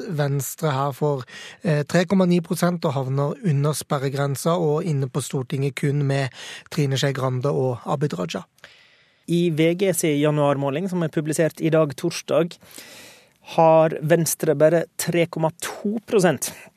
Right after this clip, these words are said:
Speaker 2: Og akkurat som i N R Ks måling, så er det Venstre sitt nivå der som gjør at de borgerlige ville tape makta hvis den målinga var stortingsvalg.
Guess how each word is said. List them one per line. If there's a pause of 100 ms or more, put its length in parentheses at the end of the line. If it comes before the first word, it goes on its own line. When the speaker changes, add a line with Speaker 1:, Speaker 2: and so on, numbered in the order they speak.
(180)
Speaker 2:
Og (260)
akkurat
som
i
N
R
Ks
måling,
så
er
det
Venstre
sitt
nivå (420)
der (140)
som
gjør
at
de
borgerlige (600)
ville
tape
makta
hvis (240)
den
målinga
var
stortingsvalg.